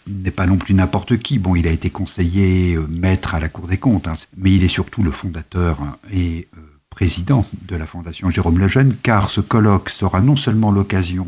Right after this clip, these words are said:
de rappeler l'importance de l'encyclique Évangélium Vitae, mais de revenir en effet sur la vie et l'œuvre de,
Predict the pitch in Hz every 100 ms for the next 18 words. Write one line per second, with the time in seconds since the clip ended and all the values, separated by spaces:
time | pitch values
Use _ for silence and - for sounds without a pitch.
0 | 82 82 - 101 110 113 101 - - -
1 | _ 87 80 92 - - 151 101 95 92
2 | - 92 - - 82 82 78 76 78 _
3 | _ 131 139 113 120 123 104 110 92 85
4 | 107 117 87 80 - 101 127 _ _ _
5 | _ _ 117 95 98 113 143 104 90 101
6 | 131 104 76 _ _ _ _ _ 95 92
7 | 87